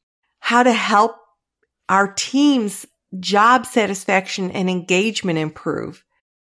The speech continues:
and ultimately drive for those organizational goals.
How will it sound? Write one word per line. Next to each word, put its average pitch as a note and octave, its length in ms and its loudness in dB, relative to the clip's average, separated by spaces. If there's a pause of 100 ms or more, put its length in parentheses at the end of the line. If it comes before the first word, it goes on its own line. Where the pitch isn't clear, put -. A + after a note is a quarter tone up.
(520)
and C4 160 2
ultimately C4+ 720 0
drive G3+ 680 2
for F#3 520 0
those F3 360 0
organizational E3 1000 -2
goals. B3+ 580 0